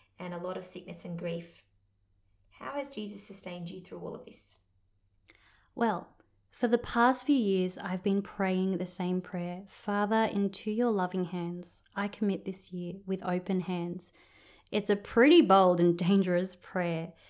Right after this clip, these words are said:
Speaker 2: essentially saying, "I don't want to cling to anything, so if it's taken from me, then so be it. The upside is that my hands are open to receive."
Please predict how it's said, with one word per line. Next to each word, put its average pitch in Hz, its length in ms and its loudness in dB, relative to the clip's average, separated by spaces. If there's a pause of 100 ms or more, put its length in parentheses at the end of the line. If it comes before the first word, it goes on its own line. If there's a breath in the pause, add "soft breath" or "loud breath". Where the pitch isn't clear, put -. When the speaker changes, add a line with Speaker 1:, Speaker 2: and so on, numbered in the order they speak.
(300 loud breath)
Speaker 2:
essentially 208 600 -2
saying, 175 640 -4 (680 soft breath)
"I 240 120 4
don't 233 140 2
want 220 100 2
to 220 60 0
cling 190 260 -4
to 190 120 -8
anything, 185 680 -6
so - 200 -6
if 196 120 -6
it's - 180 -8
taken 208 720 -4 (140)
from 185 340 -2
me, 170 300 -2
then 190 140 -6
so 180 260 -6
be - 120 -10
it. - 240 -14 (500)
The 208 120 -2
upside 208 560 -2
is 180 380 -8
that - 140 -10
my 180 140 -4
hands 185 400 -2
are 185 140 -4
open 180 300 -6
to - 160 -12
receive." 180 560 -12